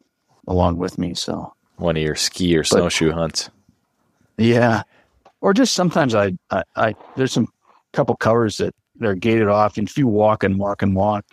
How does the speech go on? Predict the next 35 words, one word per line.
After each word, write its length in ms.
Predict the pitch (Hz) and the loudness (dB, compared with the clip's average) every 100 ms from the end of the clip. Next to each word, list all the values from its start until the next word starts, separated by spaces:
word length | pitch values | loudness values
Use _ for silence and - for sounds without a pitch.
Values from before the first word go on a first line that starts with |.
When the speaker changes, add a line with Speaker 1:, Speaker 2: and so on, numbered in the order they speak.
| _ | _
Speaker 1:
you 100 | - | -4
Speaker 2:
Yep. 140 | 151 110 | -2 -2
Speaker 1:
get 140 | 107 | -4
to 60 | - | -6
some 200 | - 147 | -6 -4
really 180 | 98 | -4
good 180 | 95 101 | -4 -6
stuff. 300 | - 101 92 | -4 -6 -2
And 100 | 123 | 2
nobody 340 | 139 170 143 107 | 4 4 2 2
goes 260 | 110 95 | 0 2
in 160 | 113 120 | 2 0
there 240 | 80 85 _ _ _ | -2 -12 _ _ _
because 220 | - 104 | -6 -6
it's 100 | 98 | -4
so 140 | - 104 | -2 -2
far. 540 | - 104 107 95 98 _ _ - | -2 0 2 0 -2 _ _ -6
That's 200 | 110 - | -4 -2
a 40 | |
good 180 | 107 101 | 0 2
gun 180 | 104 98 | 0 -2
to 80 | 92 | -4
have. 260 | 98 101 98 _ _ | -6 -8 -10 _ _
But 100 | 127 | 2
yeah, 120 | 139 | 4
I 60 | 143 | 4
have 140 | 165 | 4
a, 160 | 135 101 | 2 2
I 140 | - 131 | 2 2
have 100 | 135 | 2
a 300 | 110 101 95 _ _ | 2 0 -4 _ _
super 280 | - 139 123 | -4 0 2
light 260 | 113 101 - | 2 0 -2
twelve 520 | 107 107 98 90 - | 0 2 2 -2 -8
too. 380 | - 98 98 | -4 -4 -4